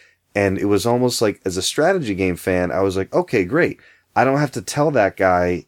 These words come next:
every little thing to do. Here's your role." And it wasn't done on a turn-based scale, which would have made it very slow. Sometimes you're changing paradigms, like, three times within the same turn. So it's, it's constant, constant action.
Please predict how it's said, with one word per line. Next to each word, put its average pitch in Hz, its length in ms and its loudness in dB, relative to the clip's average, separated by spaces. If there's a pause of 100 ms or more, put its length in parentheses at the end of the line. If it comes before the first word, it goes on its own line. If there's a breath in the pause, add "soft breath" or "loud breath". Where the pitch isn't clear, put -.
(100)
every 110 260 -2
little 101 220 0
thing 147 240 -2
to 117 80 -6
do. 87 300 -2 (260)
Here's 120 480 -2
your 113 120 0
role." 95 440 2 (340 soft breath)
And 110 120 4
it 90 80 2
wasn't 120 380 0
done 113 360 2
on 98 160 0
a 92 60 2
turn-based 147 540 -2
scale, 92 240 0
which 90 120 -2
would 98 100 -4
have 95 60 -2
made 95 140 2
it 90 40 0
very 92 220 0
slow. 95 500 0 (480 soft breath)
Sometimes 123 440 -2
you're 110 100 -4
changing 104 380 -4
paradigms, 98 600 0
like, 85 140 -4
three 104 320 -8
times 104 460 0
within 92 340 2
the 101 100 0
same 98 300 0
turn. 98 440 -2
So 90 340 0
it's, - 280 -6
it's 82 280 -6
constant, 117 640 -2
constant 104 460 0
action. 90 540 -2